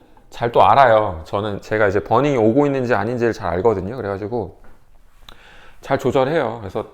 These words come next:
딱, 딱 왔다 싶으면은 올 것 같다, 올 것 같다 싶으면 이제 그만합니다. 그만하고,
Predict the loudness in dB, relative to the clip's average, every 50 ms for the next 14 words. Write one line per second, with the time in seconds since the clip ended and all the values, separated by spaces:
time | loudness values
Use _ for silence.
0 | _ _ _ -4 -4 -4 -4 -10 -20 -20 -20 _ _ _ _ _ _ _ _ _
1 | _ _ _ _ _ _ _ 2 4 6 6 4 4 4 2 2 2 0 -6 -8
2 | -6 -4 -4 -2 -2 -2 -4 -4 -4 -2 2 4 4 4 4 2 0 0 0 0
3 | -2 -4 -2 -2 -4 -2 -2 -2 -2 -2 -4 -4 -10 -10 -10 -8 -8 -6 -6 -8
4 | -8 -8 -6 -6 -6 -6 -8 -10 -12 -12 -12 -14 -16 -14 -14 -10 -8 -8 -8 -8
5 | -10 -10 -8 -8 -8 -8 -10 -16